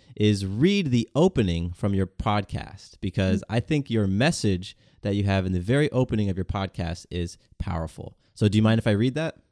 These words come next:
Speaker 2: No, no, thank you.
Speaker 1: All right, awesome. Uh, your podcast is called Welcome, uh, sorry, it's called Food for Thought. So your opening goes like this. "Welcome to Food for Thought, the place to explore,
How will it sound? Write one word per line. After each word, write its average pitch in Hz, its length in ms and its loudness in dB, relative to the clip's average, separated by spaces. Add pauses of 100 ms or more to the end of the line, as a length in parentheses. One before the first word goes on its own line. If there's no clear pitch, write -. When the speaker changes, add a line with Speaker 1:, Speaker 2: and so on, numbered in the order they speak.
(200)
Speaker 2:
No, 214 100 -8
no, 226 260 -8
thank 214 160 -10
you. 175 200 -18 (200)
Speaker 1:
All 95 60 -6
right, 95 220 -4
awesome. 90 400 -6 (520)
Uh, 104 60 4
your 110 120 6
podcast 147 400 0
is 123 80 -6
called 110 260 -2
Welcome, 127 500 0
uh, 104 60 -2
sorry, 95 280 -2
it's 85 100 -8
called 98 240 -4
Food - 160 2
for - 120 -6
Thought. - 360 -4 (240)
So - 160 -4
your 98 240 2
opening 113 540 4
goes 104 240 2
like 87 160 -2
this. - 360 -4 (340)
"Welcome 170 380 4
to 147 140 4
Food 131 300 2
for - 140 -4
Thought, 95 360 -2 (400)
the 202 160 2
place 170 440 2
to 135 180 2
explore, 143 840 0